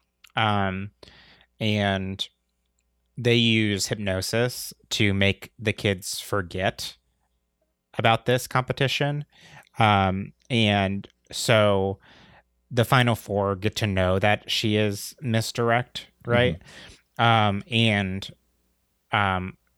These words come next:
Speaker 1: now it is a competition of, like, who can be my new sidekick in Vegas,
Speaker 2: Mm-hmm.
Speaker 1: 'cause Vegas needs a superhero. Yeah. Oh man, if only we thought about this in Leave, Leave, Viva La Veg, we could have had some cool
Speaker 2: <sighs>
Speaker 1: winks.
Speaker 2: You know, there's some kind of Elvis impersonator as the Bat-, like, this Batman to her Superman or vice versa.
Speaker 1: Oh man,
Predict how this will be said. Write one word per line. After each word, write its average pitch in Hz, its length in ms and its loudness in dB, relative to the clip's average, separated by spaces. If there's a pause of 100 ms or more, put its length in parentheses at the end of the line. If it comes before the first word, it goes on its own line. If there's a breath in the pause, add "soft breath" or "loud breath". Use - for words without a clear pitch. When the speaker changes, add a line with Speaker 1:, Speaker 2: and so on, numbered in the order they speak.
(540)
Speaker 1:
now 113 240 4
it 110 60 2
is 104 120 -2
a - 40 -6
competition 107 580 -2
of, 98 120 -2
like, 98 200 -2
who 117 180 0
can 107 140 -4
be 101 160 0
my 98 180 -2
new 98 160 0
sidekick 98 640 -2
in 107 200 0
Vegas, 95 440 0
Speaker 2:
Mm-hmm. - 160 -16
Speaker 1:
'cause - 240 -2
Vegas 127 360 4
needs 101 160 -2
a 95 40 -8
superhero. 101 720 0
Yeah. 95 280 -2 (220)
Oh 110 120 2
man, 98 380 0
if - 120 -2
only 127 160 2
we 117 120 2
thought 110 180 4
about 104 140 2
this 113 180 -4
in 101 100 -2
Leave, 104 180 -2 (200)
Leave, 113 240 -2 (220)
Viva 113 240 0
La 101 140 -2
Veg, 98 280 2
we 101 80 -2
could 107 140 0
have 98 100 0
had 107 140 0
some 98 300 -2
cool 98 600 0
Speaker 2:
<sighs> - 0 -
Speaker 1:
winks. 95 480 -4 (320 loud breath)
Speaker 2:
You 165 100 6
know, 120 280 8
there's 98 220 6
some 107 260 4
kind 101 180 4
of 85 140 0
Elvis 82 340 2
impersonator 76 680 0
as 73 180 0
the 82 120 0
Bat-, 76 300 0
like, 80 180 -2
this - 200 0
Batman 80 360 2
to 73 40 -4
her 80 140 -2
Superman 76 420 -2
or 73 80 -2
vice 71 220 -4
versa. - 480 -6
Speaker 1:
Oh 196 180 4
man, 170 400 2